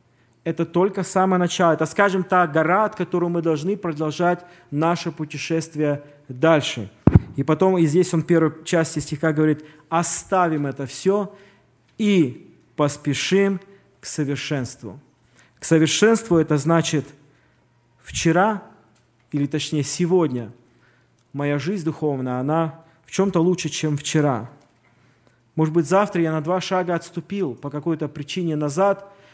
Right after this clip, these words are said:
но через какое-то время я на пять шагов прошел вперед.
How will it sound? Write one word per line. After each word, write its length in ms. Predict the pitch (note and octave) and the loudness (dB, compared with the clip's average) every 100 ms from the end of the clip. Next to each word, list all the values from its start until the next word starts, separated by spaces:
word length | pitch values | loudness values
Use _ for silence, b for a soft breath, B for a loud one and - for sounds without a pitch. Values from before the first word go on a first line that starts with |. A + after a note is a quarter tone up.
| B | B
но 100 | E3+ | -4
через 300 | E3+ G#3 G3+ | -2 -2 0
какое-то 420 | G3 G3 A#3 G3+ | -2 0 0 0
время 300 | F#3 A3+ G3+ | 0 -2 -2
я 160 | F3+ E3+ | -2 0
на 220 | E3+ D#3+ - | -2 -4 -6
пять 240 | - G#3 G3+ | -2 -2 -2
шагов 420 | F3 D3+ D#3 C#3+ | -6 -2 -4 -4
прошел 520 | C#3+ - D#3+ D#3 D3 - - | -10 -6 -4 -4 -6 -14 -18
вперед. 440 | - C#3+ C3+ G#2 | -6 -2 -2 -4